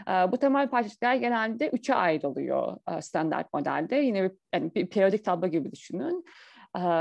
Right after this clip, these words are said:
bu, bu maddelerden bir kısmına kuark deniyor. Kuarklar güçlü nükleer kuvvet ile etkileşen parçacıklar. Bunlar proton ve nötronları oluşturuyorlar. Mesela aptan kuarkları,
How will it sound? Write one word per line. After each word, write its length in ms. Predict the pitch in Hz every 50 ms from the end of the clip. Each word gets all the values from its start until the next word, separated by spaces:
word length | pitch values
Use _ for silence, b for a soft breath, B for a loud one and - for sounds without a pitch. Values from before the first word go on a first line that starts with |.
| 165 180 180 -
bu, 400 | - 220 226 233 233 233 226 - -
bu 200 | - 226 254 247
maddelerden 760 | 233 233 233 233 233 226 220 214 214 202 185 214 208 214 220
bir 80 | 226 233
kısmına 440 | - 247 - - - 208 247 294 311
kuark 420 | - - 247 202 196 196 - -
deniyor. 400 | - 147 139 156 190 269 320 320
Kuarklar 600 | - - 214 214 196 - - 214 220 240 254 262
güçlü 400 | 277 277 254 202 226 226 - 233
nükleer 300 | 226 214 - 208 202 196
kuvvet 260 | - - 190 196 190
ile 100 | 190 175
etkileşen 540 | 170 170 - - - 151 151 - 156 147 147
parçacıklar. 760 | 156 - - - - - - - - - - - 254 277 233
Bunlar 300 | 208 208 202 190 196 190
proton 340 | - 214 202 202 202 190 185
ve 60 | 185
nötronları 520 | 180 175 180 180 - 180 175 175 170 170 165
oluşturuyorlar. 460 | 156 147 151 - - - - - -
Mesela 320 | - 156 - - 139 143 -
aptan 340 | - 175 - - 160 160 170
kuarkları, 460 | - - - - - _ - 156 160